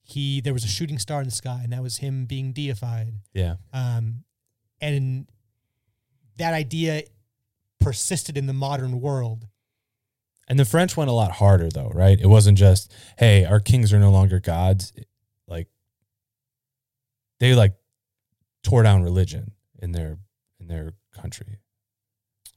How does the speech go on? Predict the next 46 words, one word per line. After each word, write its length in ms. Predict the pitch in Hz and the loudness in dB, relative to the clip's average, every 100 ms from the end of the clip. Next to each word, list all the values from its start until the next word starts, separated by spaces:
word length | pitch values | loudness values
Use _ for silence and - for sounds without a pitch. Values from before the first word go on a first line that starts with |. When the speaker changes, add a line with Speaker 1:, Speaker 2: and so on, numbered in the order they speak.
| - | -8
Speaker 2:
Is 80 | 95 | -2
that 160 | 98 | -2
true? 160 | - 98 | -2 -6
Like, 220 | 110 120 101 | -2 -2 -4
the, 60 | |
all, 280 | - 110 113 | -6 -4 -2
like, 180 | 107 98 | -2 -4
religious 380 | 101 101 98 92 | 0 0 0 -2
leaders 480 | 104 90 92 90 82 | -4 -2 -4 -4 -8
and 380 | 85 80 78 85 | -14 -14 -14 -18
kings, 280 | - 104 92 | -10 -6 -6
like, 120 | 80 - _ _ _ _ _ _ _ _ _ _ _ | -8 -18 _ _ _ _ _ _ _ _ _ _ _
they 80 | 113 | -2
went 140 | 101 | -2
nuts. 380 | 90 76 - - _ _ _ _ _ _ _ _ _ _ _ _ _ _ _ _ _ _ _ _ | -2 -8 -16 -20 _ _ _ _ _ _ _ _ _ _ _ _ _ _ _ _ _ _ _ _
Speaker 1:
Yeah, 380 | 214 262 262 190 | -4 0 0 0
I 60 | 175 | 0
Speaker 2:
Not 80 | |
Speaker 1:
mean, 80 | - | 2
Speaker 2:
nuts. 220 | 190 180 | 2 0
They 80 | 143 | 2
went 180 | 117 104 | 4 4
hard. 380 | 92 90 78 - _ _ | 2 -4 -10 -18 _ _
Speaker 1:
yeah, 180 | 214 185 | -2 0
there 100 | 175 | 0
was 100 | 170 | 0
a, 60 | 175 | -4
definitely 340 | 147 190 196 | -4 -4 -2
a 60 | 190 | 0
lot 140 | 170 | 0
of 100 | 165 | -2
blood 420 | 147 160 160 151 - | -2 0 0 -2 -4
over 200 | 151 139 | -4 -4
there. 460 | 139 139 139 131 - _ _ _ _ _ _ | -4 -4 -4 -6 -10 _ _ _ _ _ _
I, 120 | - - | -18 -16
I 140 | - | -8
mean, 100 | 170 | -4
there's 120 | 165 | -2
also 220 | 156 - | -4 -4
a 20 | 165 | -4
lot 120 | 160 | -4
of 100 | 135 | -2
blood 200 | 160 170 | 0 0
over 120 | 139 | -2
here 320 | 135 175 165 | -2 -2 -2
too. 440 | 120 196 156 139 | -4 -2 0 -2